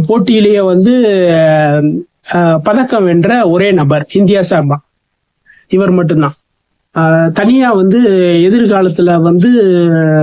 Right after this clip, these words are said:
ஆ, தனியா வந்து ஒரு அகாடமி தொடங்கணும்னு ஆசை. ஆ, அந்த ஆசையை வந்து நிறைவேறுன்ற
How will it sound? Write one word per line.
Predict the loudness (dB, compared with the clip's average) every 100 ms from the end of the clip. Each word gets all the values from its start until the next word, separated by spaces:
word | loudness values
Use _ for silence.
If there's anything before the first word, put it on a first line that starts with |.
| 0 0 -2 -6 _ _ _ _ -4
ஆ, | -2 0 0 2 2 2 0 0
தனியா | 0 0 0
வந்து | 0 0
ஒரு | 0
அகாடமி | 0 -2 0 0 0 0
தொடங்கணும்னு | 0 0 2 0
ஆசை. | 0 0 0 -2 -4 -8 -10 -8 -4
ஆ, | -2 -2 -2 -2 -2
அந்த | -4 -2 0 0 0
ஆசையை | -2 -2 0 0 0
வந்து | 0 0
நிறைவேறுன்ற | 2 2 0 0 0 0 0 0